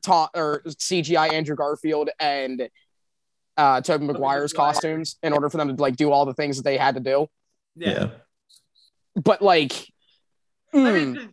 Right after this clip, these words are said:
Speaker 1: there's
Speaker 2: the
Speaker 1: just something
Speaker 2: C G I,
Speaker 1: about
Speaker 2: once again, once again,
Speaker 3: Man.
Speaker 2: I mean, it's the Mar-, Marvel doesn't, let's not
Speaker 3: Welcome to
Speaker 2: pretend like Marvel
Speaker 3: two thousand twenty-one.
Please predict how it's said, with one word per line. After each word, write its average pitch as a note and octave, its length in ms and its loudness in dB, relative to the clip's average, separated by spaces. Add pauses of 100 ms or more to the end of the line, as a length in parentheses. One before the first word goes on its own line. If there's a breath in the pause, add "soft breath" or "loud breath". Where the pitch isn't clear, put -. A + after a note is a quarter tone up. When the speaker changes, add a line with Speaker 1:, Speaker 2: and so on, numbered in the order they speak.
(100)
Speaker 1:
there's G#3 300 2
Speaker 2:
the C4 80 2
Speaker 1:
just G3 140 0
something D4 220 0
Speaker 2:
C - 60 -2
G B3+ 40 -2
I, B3+ 120 4
Speaker 1:
about C4 200 0
Speaker 2:
once E4+ 180 -8
again, A#3+ 360 -4 (220)
once C4+ 220 -6
again, G#3 380 -6
Speaker 3:
Man. F4+ 380 0 (360)
Speaker 2:
I D#4 100 2
mean, F#4+ 180 2
it's G4+ 120 -8
the E4 140 -8
Mar-, F#4 280 2
Marvel F#4+ 600 -2 (160)
doesn't, C#4 320 -2 (200)
let's F4+ 240 0
not F3 80 10
Speaker 3:
Welcome A3+ 280 6
to A#3 80 6
Speaker 2:
pretend A3 200 2
like G#3+ 80 0
Marvel G#3 160 4
Speaker 3:
two - 100 0
thousand C4+ 120 4
twenty-one. E3+ 680 2